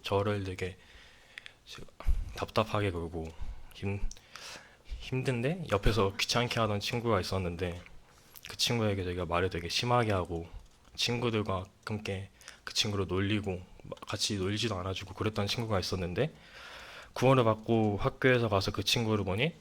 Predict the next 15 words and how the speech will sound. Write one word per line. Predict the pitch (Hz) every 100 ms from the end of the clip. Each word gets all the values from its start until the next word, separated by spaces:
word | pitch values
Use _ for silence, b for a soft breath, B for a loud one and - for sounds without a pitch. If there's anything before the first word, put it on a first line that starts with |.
| B B B
이미 | - 131 127 117 101
우리 | 95 110
반 | 107 95
아이들이 | 92 95 95
그 | 92 -
친구를 | - 120 110 101 98
만만하게 | 95 95 107 110 104
보고 | 87 80 85 80 B B B B B B -
이미 | 113 101 101 B B B B B
따돌리는 | 117 120 127 120 117
것처럼 | 107 107 - - - 104 101
행동들을 | 98 107 110 107 101
하는 | 107 120
것들을 | 107 - 98
보고 | 85 98 131